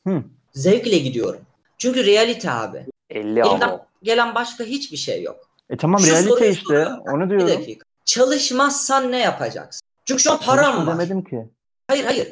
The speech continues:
Speaker 2: Anladım. Ben senin derdini anladım bence. Arttırıyorum. Hani çünkü güzel bir soru. Şu an abi param var. Bana bir, bir buçuk ay yeter. Yaşarım.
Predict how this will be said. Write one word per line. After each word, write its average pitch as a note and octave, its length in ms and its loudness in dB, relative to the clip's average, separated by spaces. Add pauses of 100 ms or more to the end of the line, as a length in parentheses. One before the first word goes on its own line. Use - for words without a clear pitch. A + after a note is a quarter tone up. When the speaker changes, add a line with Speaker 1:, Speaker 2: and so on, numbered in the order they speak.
(160)
Speaker 2:
Anladım. A#3 460 0
Ben G#3 140 2
senin A#3 320 -6
derdini A3+ 360 -2
anladım D#3 520 -2
bence. F#3 560 -2 (340)
Arttırıyorum. G#3+ 720 2 (240)
Hani B2+ 200 -8
çünkü F#3+ 240 -8
güzel G#3+ 360 0
bir G3 40 -6
soru. G2 340 -10 (340)
Şu - 140 -2
an C#4 40 2
abi A#3 200 0
param A#3 340 0
var. C#3 200 -4
Bana G3 220 -4
bir, G#3 200 -10
bir G#3+ 160 -6
buçuk D3+ 260 -10
ay G3+ 180 -4
yeter. E3+ 260 -4
Yaşarım. E3+ 460 -4